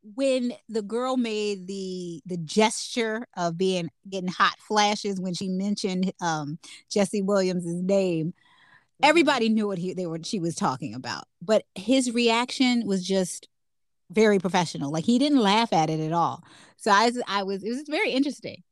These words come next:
Speaker 1: you know. Um, but yeah. So, anywho, get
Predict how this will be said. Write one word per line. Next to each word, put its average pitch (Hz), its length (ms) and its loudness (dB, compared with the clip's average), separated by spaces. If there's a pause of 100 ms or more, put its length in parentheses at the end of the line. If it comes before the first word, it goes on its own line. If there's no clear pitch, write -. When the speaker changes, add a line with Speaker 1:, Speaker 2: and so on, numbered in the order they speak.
Speaker 1:
you 175 160 -4
know. 143 220 -4 (640)
Um, 185 580 6 (240)
but 240 220 2
yeah. 196 160 -6 (280)
So, 277 680 -2 (720)
anywho, 220 300 -4
get 294 200 -4